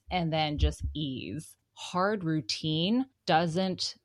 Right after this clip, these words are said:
typically work very well with someone who has fifteen defined. You have it defined, and that could be a possibility where there was this struggle with feeling bad about not sticking to the habits or putting that pressure on yourself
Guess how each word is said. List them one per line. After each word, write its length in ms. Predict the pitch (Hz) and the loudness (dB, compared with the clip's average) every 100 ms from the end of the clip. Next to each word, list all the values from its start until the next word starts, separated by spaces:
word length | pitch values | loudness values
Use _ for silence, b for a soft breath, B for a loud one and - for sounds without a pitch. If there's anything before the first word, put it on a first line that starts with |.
| - | -6
typically 460 | 175 - - 156 | -4 -4 -2 -2
work 360 | 131 127 139 - | -2 -2 -4 -4
very 360 | 127 143 135 131 | -6 -4 -2 -4
well 360 | 113 135 - | -2 0 0
with 120 | - 143 | -2 -4
someone 300 | 151 143 151 | -4 -2 -2
who 140 | 143 | -2
has 640 | 127 135 131 131 131 - - _ | -2 0 2 0 -2 -8 -18 _
fifteen 560 | 165 - - 147 135 131 | -4 -4 -2 0 2 0
defined. 600 | 139 - - 82 - - | -2 -4 -4 -2 -4 -8
You 200 | - 151 | -4 -4
have 200 | 175 156 | 0 0
it 140 | 160 170 | 0 -2
defined, 640 | 175 160 147 147 175 202 b - | -2 2 2 4 2 -2 b -4
and 500 | 170 170 160 156 156 156 | 2 4 4 2 -2 0
that 240 | 156 - | 0 0
could 300 | - 165 131 | 2 4 6
be 340 | 151 147 156 - | 4 2 0 -2
a 40 | |
possibility 720 | 165 - 156 160 139 135 165 190 | -4 -2 -2 -2 -2 0 0 0
where 280 | 143 147 | 0 0
there 240 | 135 143 143 | 0 0 0
was 220 | 143 - - 117 | -2 -6 -14 -8
this 160 | 147 - | -6 -4
struggle 560 | - - 143 156 175 | -4 -2 0 2 2
with 240 | 143 135 - | 2 -2 -4
feeling 320 | - 165 147 151 | 0 2 2 0
bad 300 | 139 135 147 | 4 4 4
about 340 | 147 143 - | 2 2 2
not 400 | 147 143 147 - - | 0 0 0 -2 -10
sticking 640 | - - 151 - 165 165 | -14 -6 -6 -2 -2 0
to 300 | - - 160 | 0 0 0
the 80 | 160 | 0
habits 340 | 156 151 165 | 0 0 0
or 60 | 131 | -4
putting 300 | - 165 147 | -6 -6 -4
that 180 | 135 - | -4 -8
pressure 320 | - - 165 | -6 -4 0
on 160 | 170 190 | 0 0
yourself 420 | 185 202 202 | -2 0 0